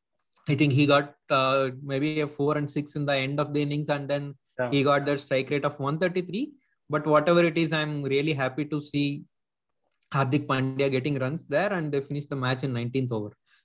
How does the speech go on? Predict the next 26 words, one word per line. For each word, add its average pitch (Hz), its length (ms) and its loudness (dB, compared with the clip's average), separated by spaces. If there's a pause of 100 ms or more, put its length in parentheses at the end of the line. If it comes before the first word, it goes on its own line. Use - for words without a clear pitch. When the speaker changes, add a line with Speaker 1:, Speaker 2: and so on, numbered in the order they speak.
Speaker 1:
So 170 120 4
your 143 260 6
thoughts 147 260 6
on 147 140 4
Speaker 2:
Yeah. 143 100 -2
Speaker 1:
Mumbai's 139 300 0
batting, 131 320 -2
Raja? 127 260 -4 (1300)
Speaker 2:
Yeah, 131 400 6
yeah. 107 120 0 (200)
I, 120 220 4
I 113 260 -4 (100)
good, 120 240 -6
uh, 113 240 2 (440)
w-, 113 460 -2
good, 117 140 -6 (160)
uh, 117 120 2 (100)
summarization 117 600 0
of 123 120 -2
what 120 200 0
happened. 113 320 -4 (420)
Uh, 123 400 4
yeah, 156 360 6 (200)
uh, 123 540 4 (320)
pretty, 147 720 -2
uh, 120 560 -6